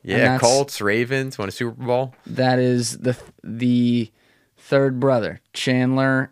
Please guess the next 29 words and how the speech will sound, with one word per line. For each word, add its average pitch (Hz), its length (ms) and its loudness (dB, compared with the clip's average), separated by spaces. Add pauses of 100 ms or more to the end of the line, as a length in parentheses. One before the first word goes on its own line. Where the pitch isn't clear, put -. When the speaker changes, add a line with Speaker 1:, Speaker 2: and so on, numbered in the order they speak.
Speaker 2:
and 117 320 -4
Johnny 120 240 -2
Bones 123 400 0
Jones, 95 420 -10
right? 117 220 -2
Speaker 1:
Yep. 131 220 2
Speaker 2:
Art's 123 220 -4
their 123 120 0
brother? 127 340 -2
Speaker 1:
Yeah. 117 340 0 (440)
Speaker 2:
Wow, - 160 -12
so - 160 -8
you 131 40 -6
played 127 200 -4
with 120 100 -8
him 117 100 -10
at 104 80 -14
Syracuse. 131 380 -8
Speaker 1:
Yeah, 135 120 2
Speaker 2:
That's - 180 -10
Speaker 1:
I 127 100 -2
Speaker 2:
cool. 131 60 0
Speaker 1:
played 131 160 0
with 117 100 -4
Chandler 123 380 -2
and, 110 420 -4
uh, 98 260 0
and 113 200 -4
Art. 90 200 -8